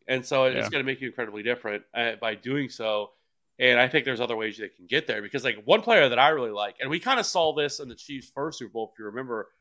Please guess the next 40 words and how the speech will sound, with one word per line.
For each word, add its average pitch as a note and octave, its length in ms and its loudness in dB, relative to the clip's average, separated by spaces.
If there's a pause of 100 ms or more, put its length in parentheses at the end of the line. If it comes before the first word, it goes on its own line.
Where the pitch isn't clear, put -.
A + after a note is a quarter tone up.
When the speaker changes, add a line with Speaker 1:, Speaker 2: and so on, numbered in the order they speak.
(140)
Speaker 1:
that A#2+ 140 -4
they B2 120 0
won. G#2+ 380 -4
I A2+ 80 -2
know, A2+ 280 -2 (180)
obviously, G2+ 340 -10
things G#2 240 -10
are F#2+ 60 -20
different A2 320 -8
now, G2 180 -10
but G2+ 140 -12
when A2+ 80 -14
they A2+ 80 -2
had G#2+ 100 -6
Damian G#2+ 320 -6
Williams, C3 360 -2 (320)
and B2 120 -2
nobody G3 240 8
played E3+ 260 4
Damian C3 360 2
Williams B2 320 -2
in - 80 -20
that F#2+ 200 -6
game. G2+ 180 -16 (340)
He F#3 80 0
was F3 180 2
super - 380 -2
low A#2+ 480 4
owned. G2+ 100 -4 (380)
Everybody C#3+ 360 6
avoided B2 440 4
him. G2 160 -6
But - 120 -6
I D3+ 120 6
think C4 180 -2
Isaiah A2+ 360 2
Pacheco A#2 520 -2
is F#2+ 140 -10
a G2 200 -8 (560)
hell A2+ 540 6